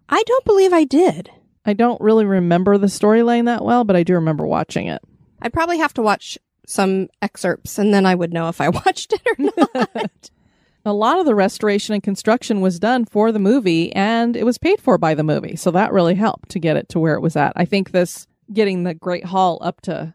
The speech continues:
Speaker 2: par, because they use that heavily in the movie, is one of the things that they helped pay for.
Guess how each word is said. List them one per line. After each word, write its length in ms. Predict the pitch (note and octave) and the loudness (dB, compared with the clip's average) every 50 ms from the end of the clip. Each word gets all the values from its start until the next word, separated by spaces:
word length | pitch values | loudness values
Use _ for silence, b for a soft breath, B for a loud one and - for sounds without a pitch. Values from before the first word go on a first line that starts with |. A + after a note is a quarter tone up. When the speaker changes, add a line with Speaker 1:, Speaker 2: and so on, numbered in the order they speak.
| _ _ - | _ _ -8
Speaker 2:
par, 340 | - G3 E3+ D3 - D3 | -4 -2 -2 -2 -2 -4
because 280 | - E3+ E3+ - F3+ E3 | -4 -4 -4 -2 -2 0
they 120 | F#3 F3 | 0 0
use 240 | D#3+ E3 F3 F3 - | 0 0 -2 -4 -2
that 180 | - E3+ - - | -2 -4 -4 -2
heavily 320 | F3+ F3+ E3+ E3+ F3 F3 | -2 -2 0 2 2 2
in 80 | E3 D#3+ | 4 2
the 60 | D#3 | 4
movie, 280 | D#3+ E3+ F3 D3+ D#3+ C#3+ | 4 4 4 4 4 0
is 140 | D3 - | 0 0
one 100 | - E3 | 0 0
of 60 | D#3+ D3 | 2 2
the 100 | - - | 0 0
things 280 | - D#3 D3 D#3 - | 0 -2 -2 -2 -4
that 100 | - - | -6 -4
they 140 | - D3 D#3 | -2 0 0
helped 280 | F3+ C#3+ - - - - | 0 0 -4 -6 -6 -2
pay 180 | G3 F3+ D3 D3+ | 0 2 2 0
for. 360 | - - - - - E3+ | 0 -2 -2 -2 -2 -4